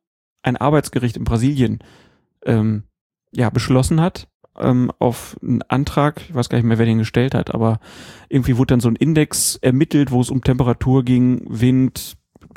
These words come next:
Luftfeuchtigkeit, was weiß ich. Und ab zweiunddreißig Grad musste halt diese Pause gemacht werden, also gab's dann diesen dreiminütigen Break. Die fifa wollte eigentlich, dass die Schiedsrichter das entscheiden,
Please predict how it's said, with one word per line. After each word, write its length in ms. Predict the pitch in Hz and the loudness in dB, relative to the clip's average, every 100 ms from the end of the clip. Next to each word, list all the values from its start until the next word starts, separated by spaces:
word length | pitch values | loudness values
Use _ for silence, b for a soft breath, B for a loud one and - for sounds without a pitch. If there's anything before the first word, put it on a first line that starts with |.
| - - | -20 -8
Luftfeuchtigkeit, 840 | 117 135 - - 123 - - 120 | -2 -2 -2 -2 -2 -2 -4 -2
was 160 | 123 - | -2 -2
weiß 140 | 117 | 0
ich. 200 | 165 - B B B B B _ _ _ _ | -2 -2 B B B B B _ _ _ _
Und 340 | 139 120 - - | 0 0 -6 -6
ab 180 | 131 - | -6 -2
zweiunddreißig 540 | 120 120 120 120 123 | 0 0 0 0 -2
Grad 240 | - 123 | -2 -2
musste 200 | 127 127 | -2 -2
halt 100 | 117 | -4
diese 100 | 107 | -4
Pause 320 | 107 139 202 185 | -2 0 0 0
gemacht 340 | 160 160 - | 0 -2 0
werden, 260 | 143 147 131 | 0 0 0
also 260 | 127 127 | 0 0
gab's 300 | 123 120 123 | -2 -2 0
dann 240 | - 123 120 B B B B B _ | 0 0 -2 B B B B B _
diesen 220 | 127 120 123 | -2 0 0
dreiminütigen 760 | 117 120 135 123 123 117 110 | 0 2 2 2 0 -4 -2
Break. 480 | 123 127 175 - - | 2 2 2 -2 -8
Die 100 | 123 | -8
fifa 500 | - 160 180 175 156 | -2 0 0 0 0
wollte 320 | 127 135 151 | 2 0 0
eigentlich, 720 | - 127 160 180 175 175 - B B B B - | 0 0 0 -2 0 -2 -6 B B B B -2
dass 560 | 123 127 - - - - _ | 0 0 -2 -4 -8 -12 _
die 80 | 127 | -6
Schiedsrichter 400 | - 151 196 190 | -2 -2 -2 -2
das 120 | 185 | -2
entscheiden, 480 | 190 - 190 226 233 | -4 -4 -2 -2 -4